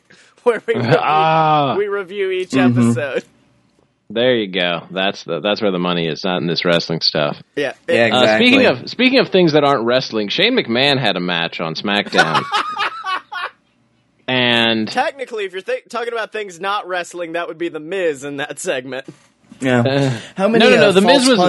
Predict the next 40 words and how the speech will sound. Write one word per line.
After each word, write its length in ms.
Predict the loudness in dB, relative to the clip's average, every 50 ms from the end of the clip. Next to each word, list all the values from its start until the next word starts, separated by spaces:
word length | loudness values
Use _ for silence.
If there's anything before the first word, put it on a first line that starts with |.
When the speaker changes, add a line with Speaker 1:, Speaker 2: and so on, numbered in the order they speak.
| 4 6 6
Speaker 3:
punches? 40 | 6
Speaker 2:
Miz 180 | 6 4 4 4
was, 260 | 2 2 2 0 0
The 100 | 0 4
Miz 200 | 4 4 2 2
was 120 | 0 -4 0
pulling 260 | 2 2 2 4 2
a 80 | 0
Christian 840 | 0 -2 -2 0 2 2 2 2 0 2 2 4 6 6 4 4 4
back 300 | 2 2 2 2 0 2
when 300 | 4 4 4 4 2 0 0
Edge 400 | 2 4 4 4 4 2 0 -2
won 540 | -4 -2 2 2 4 4 4 4 4 2 0 0
King 220 | 0 2 2 4
of 60 | 4 4
the 100 | 2 2
Ring 240 | 2 2 2 2
that 180 | 4 2 2 2
year, 260 | 2 4 4 6 6
and 120 | 4 4 4
all 120 | 2 2
he 120 | 2 2
did 200 | 2 2 2 4
was 140 | 2 0 0
hold 240 | 2 2 2 4 4
up 140 | 2 0 0 0
Edge's 360 | 0 0 2 2 0 -2 -2
trophy. 640 | -2 2 4 4 4 6 6 6 4 4 2 -2 -12 _ -20 -18 -10
Speaker 1:
Yeah. 320 | -6 -4 -4 -4 -4 -6 -10 _ _
Speaker 2:
Uh, 580 | -2 0 2 2 4 4 4 4 4 2 2 0 -4 _ _ _ _ _ _ _ _ _ _ _ _ _ _ _ _ _
that, 340 | -4 0 2 2 2 0 0
that 180 | -2 0 2 2
was, 180 | 2 0 0 -2
that 140 | -2 0 0 2
was 120 | 2 2
what 160 | 2 0 0
happened 340 | 0 0 0 0 0 0 2
there. 400 | 2 2 4 4 4 2 0 0 -2
And 240 | -2 -2 0 0 0
then 420 | 2 2 2 2 0 0 -4 -8